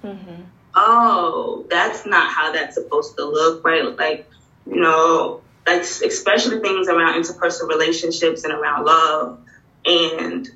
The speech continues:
Speaker 2: um, you know, like, not feeling like you have to perform to receive love, or that you have to bend or break, right, to, to, to receive love, or, you know, like, that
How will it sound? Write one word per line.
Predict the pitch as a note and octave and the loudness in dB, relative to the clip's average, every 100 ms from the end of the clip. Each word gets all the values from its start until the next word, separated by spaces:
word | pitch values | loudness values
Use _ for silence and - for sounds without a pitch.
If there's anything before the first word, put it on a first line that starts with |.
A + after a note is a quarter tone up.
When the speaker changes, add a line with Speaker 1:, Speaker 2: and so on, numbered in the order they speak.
| - | -2
Speaker 2:
um, | E3 D#3+ D#3+ D3+ - - - _ _ - | 0 0 -4 -6 -10 -16 -20 _ _ -4
you | G#3 | 0
know, | F#3+ E3+ | 2 4
like, | E3 D#3 - | 2 0 0
not | F#3+ F3+ - | 2 2 0
feeling | G3+ F#3 | -2 0
like | E3+ - - | 0 -2 -4
you | |
have | E3+ - | -4 -2
to | - | -4
perform | - D3 - - F3+ F3 D#3 D#3 D#2+ - - - | -2 -4 -4 -2 2 2 2 0 -2 -6 -10 -12
to | - | -4
receive | D#3+ D#3+ F3 E3 D#3+ | -2 -2 -2 -4 -2
love, | D#3+ D#3+ D3+ C#3+ | 0 2 2 2
or | D3+ | 0
that | D3+ | 0
you | A#2+ | 0
have | - - - | 0 -2 -2
to | - - - - - _ - | -4 -4 -10 -18 -20 _ 0
bend | F#3+ G3 F#3+ E3+ E3 E3 | 2 2 2 2 0 0
or | D3+ | -2
break, | - F3 F#3+ F#3 E3 - - - | 0 2 2 2 0 -6 -14 -8
right, | E3 E3 - | -2 0 -2
to, | - E3+ D#3+ - | -2 0 0 -2
to, | - D#3+ - | -4 -6 -4
to | E3 D#3+ | -2 0
receive | - - F3 E3 E3 | -2 -4 -2 -2 -2
love, | D#3 D3+ D3+ | -2 0 -2
or, | D3 D3+ D3+ - - - | 0 -2 -4 -10 -18 -6
you | A3 | 0
know, | G3+ | 4
like, | F3 - - | 4 2 2
that | F3+ - - | 0 0 -6